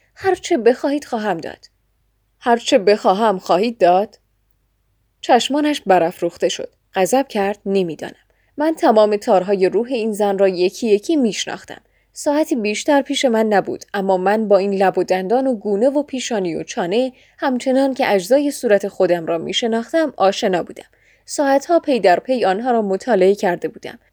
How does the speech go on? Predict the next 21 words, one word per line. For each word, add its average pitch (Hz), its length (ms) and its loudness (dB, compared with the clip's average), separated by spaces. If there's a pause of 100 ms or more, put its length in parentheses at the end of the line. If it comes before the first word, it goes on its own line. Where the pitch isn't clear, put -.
(160)
سالها 269 540 2
آنها 233 280 2
را 226 140 6
روزی 196 300 0
چندین 226 540 -2
مرتبه 226 480 2
دیده 175 320 -2
بودم. 110 300 -12 (640)
فقط 320 340 2
چشمها 269 520 0
برای 185 340 2
من 165 180 -4
مرموز 175 540 -4
بود. - 240 -20 (200)
اما 202 180 2
این 208 180 0
نگاه 214 440 2
غضبناک 220 580 2
را 277 120 2
تصور 190 640 0
نمی‌کردم. - 600 -6